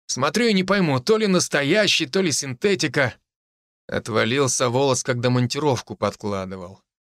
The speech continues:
Он ее при себе держал, возможно, под спецовкой нес. Запаховый след снял. «На фланельку, как положено», улыбнулся эксперт.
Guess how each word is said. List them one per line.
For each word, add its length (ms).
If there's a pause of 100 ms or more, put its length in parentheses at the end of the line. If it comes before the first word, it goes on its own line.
(180)
Он 160
ее 220
при 140
себе 320
держал, 400 (200)
возможно, 520
под 180
спецовкой 680
нес. 400 (560)
Запаховый 600
след 300
снял. 420 (680)
«На 180
фланельку, 680
как 200
положено», 640 (260)
улыбнулся 640
эксперт. 520